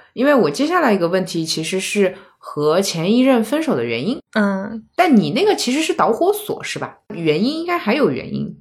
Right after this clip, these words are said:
Speaker 2: 那个相当于说是它变成了一个提醒，让你意识到你没有那么喜欢。它又是一个信号，就是对方好像是想要进入新的一个关系里面的，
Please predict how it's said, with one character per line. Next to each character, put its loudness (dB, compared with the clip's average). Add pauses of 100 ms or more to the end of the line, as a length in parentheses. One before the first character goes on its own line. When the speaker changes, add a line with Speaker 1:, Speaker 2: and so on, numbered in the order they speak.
(140)
Speaker 2:
那 0
个 4
相 2
当 2
于 2
说 2
是 0 (520)
它 -4
变 0
成 2
了 2
一 0
个 6
提 -2
醒， -2
让 4
你 0
意 -2
识 -4
到 2 (120)
你 0
没 0
有 4
那 2
么 0
喜 -6
欢。 -14 (180)
它 2
又 6
是 0
一 0
个 2
信 0
号， 4
就 2
是 0
对 2
方 2
好 -2
像 0
是 0
想 -2
要 2
进 4
入 0
新 0
的 4
一 -6
个 -2
关 0
系 2
里 -2
面 -12
的， -12